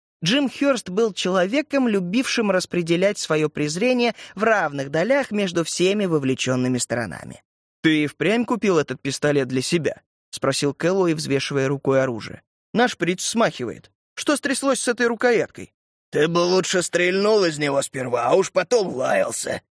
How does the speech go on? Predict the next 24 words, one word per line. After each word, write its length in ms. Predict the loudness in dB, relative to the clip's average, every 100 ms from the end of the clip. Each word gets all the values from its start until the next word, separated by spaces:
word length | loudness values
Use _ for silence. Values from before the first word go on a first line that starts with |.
| _ _ _
Пистолет 380 | -4 0 0 0
был 180 | 2 0
до 160 | 0 0
того 300 | 0 0 0
мал, 320 | 2 0 0
что 180 | -6 -2
почти 420 | -2 -2 -4 -4
исчез 400 | -2 -2 -2 -2
в 40 |
его 240 | -2 2 0
руке. 400 | 0 -4 -10 -16 _ _ _ _ -2
Кэллоуэй 340 | 2 2 2
его 260 | 2 0 2
поднял, 540 | 0 0 -2 -2 -2 _ _ _
прицелился 640 | -4 -2 0 2 0 0 -4
и 200 | 0 -2
увидел 360 | 0 0 0
зелёное 460 | 2 2 2 0 0
пятнышко, 540 | 0 0 -2 -6 -6
ходившее 560 | -2 -2 -2 -4 -4 -2
по 140 | 0
лбу 260 | 0 0 0
Барака 480 | 0 0 -2 -2 -2
Обамы. 460 | -2 -4 -8 -18